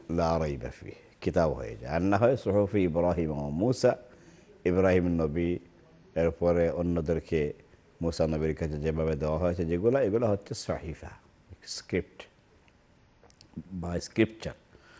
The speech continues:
ইংলিশে বলে। তো যাক, মেসেজ যেটুকু দেওয়া হয়েছে এইটুকু হুবহু পৌঁছিয়ে দেওয়ার নামই হচ্ছে তাবলিগ করা, বাল্লিগ মা উনজিলা ইলাইক, তাবলিগ করা, পৌঁছিয়ে দেওয়া।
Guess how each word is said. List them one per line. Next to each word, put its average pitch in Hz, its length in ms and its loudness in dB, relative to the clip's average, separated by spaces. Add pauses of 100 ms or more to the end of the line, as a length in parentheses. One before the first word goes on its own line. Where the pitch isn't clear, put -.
(680)
ইংলিশে 104 340 2
বলে। 87 260 4 (1500)
তো 110 80 6
যাক, 120 180 10 (1160)
মেসেজ 165 360 8 (120)
যেটুকু 165 400 6
দেওয়া 127 240 10
হয়েছে 113 380 6
এইটুকু 113 540 2
হুবহু 101 460 6
পৌঁছিয়ে 95 460 2
দেওয়ার 82 300 4
নামই 80 360 0
হচ্ছে 87 540 -2 (580)
তাবলিগ 87 480 6 (160)
করা, 69 360 -2 (140)
বাল্লিগ 92 580 6 (140)
মা 82 240 0 (100)
উনজিলা 78 440 -4
ইলাইক, 73 420 0 (180)
তাবলিগ 87 420 0 (180)
করা, 80 200 0 (200)
পৌঁছিয়ে 78 440 -4
দেওয়া। 57 240 -12